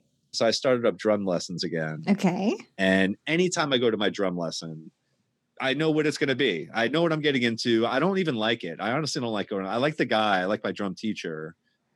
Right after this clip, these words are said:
Speaker 1: But I don't like the lesson itself because I know he's gonna give me something I don't know how to do.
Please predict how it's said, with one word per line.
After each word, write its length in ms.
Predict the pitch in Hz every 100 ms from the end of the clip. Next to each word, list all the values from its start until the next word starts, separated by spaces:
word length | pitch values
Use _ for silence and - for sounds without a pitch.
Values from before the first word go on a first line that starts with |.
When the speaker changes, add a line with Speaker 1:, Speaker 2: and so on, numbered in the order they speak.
| -
Speaker 1:
But 80 | 123
I 80 |
don't 80 | 143
like 140 | 143 139
the 60 | 110
lesson 300 | 107 - 95
itself 400 | 90 104 98 107
because 140 | 117
I 100 | 110
know 240 | 107 113 110
he's 140 | 107
gonna 160 | 101 90
give 200 | 110 120
me 120 | 147
something 280 | 165 139 135
I 60 |
don't 140 | 117 131
know 80 |
how 80 | 135
to 100 | 156
do. 480 | 135 101 95 92